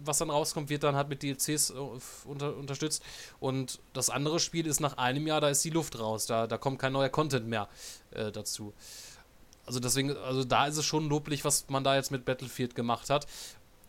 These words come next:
Ob's jetzt zu früh ist, vielleicht nicht unbedingt. Es kommt auch darauf an, was man natürlich jetzt zu präsentieren hat, was, was es für Neuerungen jetzt in dem Hinsicht gibt. Ich wa-, erwarte jetzt auch nicht die, die Innovation schlechthin,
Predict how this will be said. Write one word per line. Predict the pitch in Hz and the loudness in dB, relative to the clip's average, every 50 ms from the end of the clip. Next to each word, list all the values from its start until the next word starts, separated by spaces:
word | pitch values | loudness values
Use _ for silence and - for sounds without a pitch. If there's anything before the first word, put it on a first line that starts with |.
| - - - - | -20 -20 -18 -8
Ob's | - 123 - - - | -8 -6 -4 -2 -4
jetzt | 143 - - - | -2 0 0 0
zu | - - | 0 -2
früh | 120 - - - 131 131 131 | -4 -6 -4 -2 -2 0 0
ist, | 151 - 160 170 - - - - - - - - - - | 0 2 4 4 4 4 2 -4 -16 -18 -18 -20 -20 -20
vielleicht | - - - 135 135 151 | -16 0 4 4 6 6
nicht | 165 175 | 4 2
unbedingt. | 175 175 196 185 | 2 4 4 4
Es | 156 - | 4 4
kommt | - - - | 2 4 4
auch | 190 170 | 4 4
darauf | 147 180 175 | 4 2 2
an, | 180 185 | 2 4
was | 170 170 - | 4 2 4
man | 175 170 | 4 4
natürlich | 165 160 - - 175 170 - - | 2 2 2 0 -2 0 2 2
jetzt | - - | 2 2
zu | - 143 | 0 0
präsentieren | - - 151 135 139 127 - 196 208 196 165 123 | 2 2 4 4 2 2 2 4 4 4 4 4
hat, | 113 110 120 | 2 2 2
was, | 135 127 - - - 143 131 - - - - - 131 | 4 4 4 4 4 0 -2 -8 -14 -16 -16 -4 -2
was | 131 139 139 | 0 2 2
es | 143 - | 2 2
für | - 147 | 2 2
Neuerungen | 135 160 202 214 190 135 127 127 123 | 2 4 4 4 4 2 2 2 2
jetzt | 120 120 - - | 2 2 0 0
in | 131 123 113 110 | -2 -4 -4 -2
dem | 123 123 123 120 | 0 0 0 0
Hinsicht | 113 123 123 117 117 113 - - | 0 -2 -2 -2 -2 -4 -2 -2
gibt. | 170 175 - 151 | -2 -2 -2 -6
Ich | 131 - - | -8 -2 0
wa-, | 139 135 | 0 2
erwarte | 139 120 131 143 143 147 | 4 6 6 6 6 4
jetzt | 135 120 120 | 0 0 0
auch | 123 147 | -2 -2
nicht | 151 139 - - | -2 -2 -2 -4
die, | 139 127 127 139 143 - - - 127 - | -4 -6 -6 -6 -8 -10 -12 -14 -12 -10
die | - 143 160 170 - | -10 -8 -10 -8 -4
Innovation | 156 147 147 131 135 127 - - - 147 151 160 147 | -2 -2 0 0 0 2 2 2 2 2 0 0 0
schlechthin, | - 139 131 117 - - 214 233 208 | 0 0 0 2 4 4 4 4 2